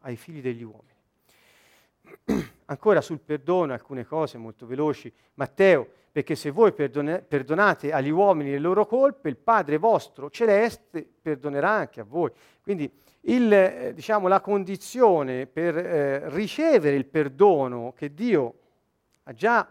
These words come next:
disposto di dare, perché Gesù è già morto e risorto per noi, asceso al cielo,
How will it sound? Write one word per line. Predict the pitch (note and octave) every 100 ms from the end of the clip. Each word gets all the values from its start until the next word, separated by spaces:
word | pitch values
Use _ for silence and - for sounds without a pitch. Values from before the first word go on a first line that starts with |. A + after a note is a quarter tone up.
| _
disposto | B2+ C3 - G#3 E3 - C3+
di | C3
dare, | D3 C3 A2+ A2
perché | - A#2+ D3
Gesù | A#2+ C#3+ G#3 F#3+ -
è | B2
già | D#3+ D#3+
morto | D3 E3+ C3 -
e | A#2+
risorto | A#2+ D#3+ C3+ - A#2+
per | B2 B2+
noi, | E3 A#2
asceso | A#2 - G3+ - D3+
al | C#3
cielo, | - E3+ B2+